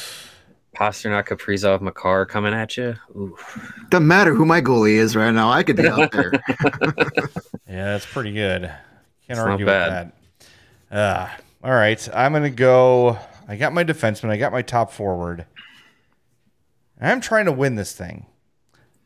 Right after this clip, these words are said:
Speaker 3: So
Speaker 1: <laughs>
Speaker 3: I'm gonna take
Speaker 1: That's
Speaker 3: another Avalanche player.
Speaker 1: That's
Speaker 3: I'm taking Mikko Rantanen as my other forward.
Speaker 1: Oh, okay.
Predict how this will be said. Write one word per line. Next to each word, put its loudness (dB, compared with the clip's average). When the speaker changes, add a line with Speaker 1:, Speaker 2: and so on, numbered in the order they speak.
Speaker 3:
So 2
Speaker 1:
<laughs> -10
Speaker 3:
I'm 2
gonna 2
take 2
Speaker 1:
That's -2
Speaker 3:
another 2
Avalanche -2
player. 2
Speaker 1:
That's -10
Speaker 3:
I'm 0
taking 0
Mikko -2
Rantanen -2
as -12
my -2
other 0
forward. -2
Speaker 1:
Oh, -6
okay. 0